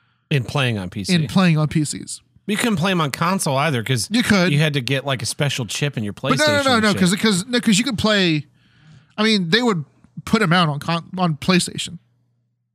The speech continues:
Speaker 1: Okay.
Speaker 2: Right? Your Personas, your G-, your Final Fantasies, that kind of stuff, right? Even
Speaker 1: Okay.
Speaker 2: the, the big, e-, even
Speaker 1: The
Speaker 2: talk
Speaker 1: big
Speaker 2: about
Speaker 1: ones would, would come. They would be Americanized.
Speaker 2: But even the smaller ones too.
Speaker 1: Yeah.
Speaker 2: Um, there was a, there was a big market on console for 'em,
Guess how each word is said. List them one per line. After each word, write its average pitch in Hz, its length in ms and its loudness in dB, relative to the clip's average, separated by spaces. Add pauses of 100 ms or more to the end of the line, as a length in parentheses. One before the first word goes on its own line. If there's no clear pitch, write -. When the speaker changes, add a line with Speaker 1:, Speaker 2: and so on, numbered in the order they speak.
(160)
Speaker 1:
Okay. 95 320 -12
Speaker 2:
Right? 180 200 2
Your 190 240 2
Personas, 175 840 2
your 160 160 0
G-, 202 160 -2
your 180 240 2
Final 190 320 2
Fantasies, 165 600 0
that 180 140 2
kind 156 140 -6
of 147 80 -8
stuff, - 280 -8
right? 160 200 -4 (300)
Even 196 200 4
Speaker 1:
Okay. 185 200 2
Speaker 2:
the, 226 140 2
the 196 100 4
big, 196 240 0 (100)
e-, 220 280 -2
even 202 160 -2
Speaker 1:
The 156 60 2
Speaker 2:
talk 180 100 4
Speaker 1:
big 180 140 2
Speaker 2:
about 143 80 2
Speaker 1:
ones 127 180 0
would, 123 260 -2
would 131 140 -2
come. 117 320 -2
They 123 160 0
would 107 100 -4
be 113 280 -2
Americanized. 113 560 -4
Speaker 2:
But 214 100 4
even 254 160 0
the 214 60 2
smaller 240 300 2
ones 151 280 0
too. 180 160 0 (320)
Speaker 1:
Yeah. 90 240 -6
Speaker 2:
Um, 165 500 0 (460)
there 196 180 2
was 175 180 2
a, 180 120 2
there 175 120 0
was 160 120 2
a 160 40 0
big 185 200 0
market 180 200 0
on 151 100 -2
console 180 360 -2
for - 240 -14
'em, - 80 -20